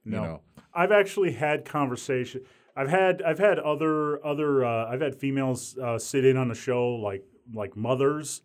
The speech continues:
Speaker 2: Mm-hmm.
Speaker 1: actually sitting in on a show, and I'm, and I, me and Doozer were talking about microtransactions, and, like, right afterward, she was telling me about how her son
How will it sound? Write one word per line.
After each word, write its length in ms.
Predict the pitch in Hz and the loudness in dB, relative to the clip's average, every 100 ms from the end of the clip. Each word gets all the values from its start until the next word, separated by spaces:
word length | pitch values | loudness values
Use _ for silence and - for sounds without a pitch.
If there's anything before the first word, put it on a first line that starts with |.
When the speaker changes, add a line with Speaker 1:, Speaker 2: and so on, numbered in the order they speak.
| - | -10
Speaker 2:
Mm-hmm. 260 | 113 110 90 - | -6 -6 -8 -4
Speaker 1:
actually 380 | 143 143 139 135 | -2 -2 -4 -4
sitting 340 | - 147 147 | -2 -2 2
in 160 | 139 135 | 2 2
on 160 | 131 | -2
a 20 | |
show, 400 | 117 - 127 131 | -4 0 2 2
and 80 | 127 | 0
I'm, 160 | 117 127 | -2 -6
and 160 | 135 | -6
I, 280 | 123 120 123 - _ _ _ - | -6 -6 -10 -16 _ _ _ -4
me 180 | 131 143 | 2 2
and 100 | 135 | 4
Doozer 280 | 143 131 | 0 2
were 80 | 131 | 0
talking 400 | 127 131 135 143 | 0 2 2 0
about 200 | 143 139 | 0 0
microtransactions, 1120 | 127 131 143 139 147 135 131 135 135 139 131 - _ _ _ _ _ - | 2 0 0 -4 -2 -2 0 -2 -2 -4 -6 -12 _ _ _ _ _ -2
and, 440 | 139 139 139 139 | 2 2 2 2
like, 380 | 139 139 139 - - | 2 2 2 0 -10
right 340 | 127 151 208 | 0 4 6
afterward, 800 | 196 175 175 135 117 98 87 87 _ _ _ _ _ _ _ _ _ _ _ | 6 4 2 -2 -2 -4 -8 -16 _ _ _ _ _ _ _ _ _ _ _
she 220 | - 175 | -8 -4
was 160 | 208 | -2
telling 260 | 208 175 165 | 2 2 4
me 120 | 151 | 2
about 260 | 139 131 123 | 4 4 4
how 240 | 131 120 | 2 2
her 180 | 110 123 | 0 -4
son 720 | - - 170 165 139 120 110 | -4 0 2 2 2 -2 -6